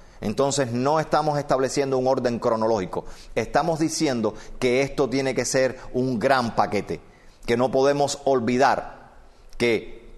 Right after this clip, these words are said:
tenemos que servir a las personas y ayudar a las personas y llegar e impactar a la comunidad, pero esto no puede ir en detrimento de la predicación del evangelio y de la necesidad de salvación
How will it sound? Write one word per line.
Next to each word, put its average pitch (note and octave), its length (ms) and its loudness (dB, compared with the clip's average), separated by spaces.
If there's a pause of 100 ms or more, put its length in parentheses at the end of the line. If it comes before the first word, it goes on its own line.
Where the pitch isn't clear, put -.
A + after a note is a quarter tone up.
(160)
tenemos A#2+ 380 0
que C#3+ 100 0
servir C3 400 2
a F3+ 40 4
las E3 100 0
personas C3 480 0
y A2 60 2
ayudar A2 340 2
a D3 60 4
las C#3 100 0
personas B2 420 -2
y A2+ 80 -2
llegar A2 480 2
e A#2 80 -2
impactar A2 560 0
a D3 60 4
la C#3+ 100 2
comunidad, C3 680 0 (340)
pero C3 340 2 (360)
esto C#3+ 300 2
no C3 140 2
puede C3 320 4
ir C3+ 140 2
en B2 200 -2
detrimento A#2+ 720 0 (180)
de G#2+ 180 0
la A2 180 2
predicación A2+ 680 0
del E3+ 140 2
evangelio C3+ 560 0 (140)
y A#2+ 120 0
de A#2+ 140 2
la A#2 120 4
necesidad A2+ 520 0
de C#3 180 0
salvación B2 640 0